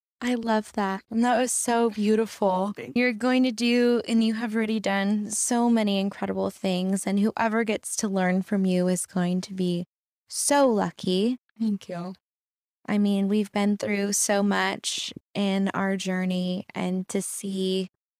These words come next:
Speaker 1: where you're going and where you are, I feel lucky. So that'll be incredible for you to be able to share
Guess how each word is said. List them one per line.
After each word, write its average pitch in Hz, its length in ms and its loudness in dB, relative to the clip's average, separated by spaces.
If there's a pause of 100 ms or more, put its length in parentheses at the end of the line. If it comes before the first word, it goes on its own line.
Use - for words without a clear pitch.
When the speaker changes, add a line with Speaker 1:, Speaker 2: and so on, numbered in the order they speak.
(520)
Speaker 1:
where 202 240 0
you're 196 200 0
going 175 580 -2
and 180 220 -4
where 170 180 -6
you 170 200 -8
are, - 540 -4 (420)
I 180 180 -4
feel - 300 -10
lucky. - 460 -6
So - 440 -4 (160)
that'll 196 380 -2
be 180 420 -6
incredible 180 600 -2
for - 180 -10
you 185 80 -6
to 185 100 -6
be - 160 -2
able - 220 -4
to - 180 -8
share 180 520 -4